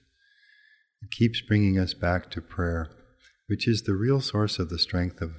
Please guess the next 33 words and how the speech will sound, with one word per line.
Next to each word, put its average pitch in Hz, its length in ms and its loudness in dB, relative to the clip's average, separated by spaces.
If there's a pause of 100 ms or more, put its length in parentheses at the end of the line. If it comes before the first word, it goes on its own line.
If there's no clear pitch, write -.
(100)
of 87 120 -4
a 85 80 -4
family. 85 460 -4 (920)
There 107 160 8
are 110 160 8
many 113 260 6
sources 95 480 0
of 90 120 -4
human 107 340 2
strength, 82 420 -6
is 85 120 -6
the - 120 -4
love 90 300 0
between 87 340 -2
the 87 80 0
members. 87 580 -2 (1900)
But 98 160 6
what 107 220 6
keeps - 800 -2 (120)
any 120 200 6
vocation, 87 680 0
my 87 140 0
vocation 92 580 2
as 85 160 -2
a 87 40 -4
religious 87 520 -2
and 87 120 -6
a 87 40 -6
priest, 95 580 0
or 87 480 -4
the 85 100 -8
vocation 90 720 -4
of 90 360 -8